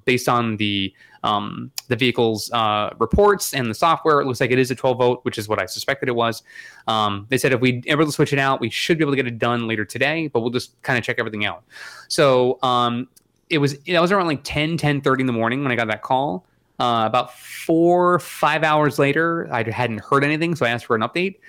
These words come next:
Uh, and then next thing you know, I was able to get the car around four o'clock, uh, from Tesla. So they were able to at least get it switched out.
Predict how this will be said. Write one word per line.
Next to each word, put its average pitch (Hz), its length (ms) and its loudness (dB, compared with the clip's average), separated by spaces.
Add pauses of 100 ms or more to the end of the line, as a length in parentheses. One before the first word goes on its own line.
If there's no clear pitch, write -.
(300)
Uh, 113 240 2
and 131 100 0
then 135 80 2
next 143 160 0
thing 156 120 2
you - 20 2
know, 139 160 2
I - 20 4
was 131 80 4
able 127 140 0
to 120 60 0
get 123 120 0
the 113 80 -8
car 120 560 4
around 113 300 -2
four 147 400 -2
o'clock, - 580 -4 (460)
uh, 107 180 0
from 110 160 -8
Tesla. 110 320 -4
So - 140 -2
they 135 80 2
were 143 80 6
able 143 120 4
to 135 40 2
at 135 40 2
least 131 140 -2
get 123 120 0
it 113 100 -6
switched - 260 -6
out. 127 300 0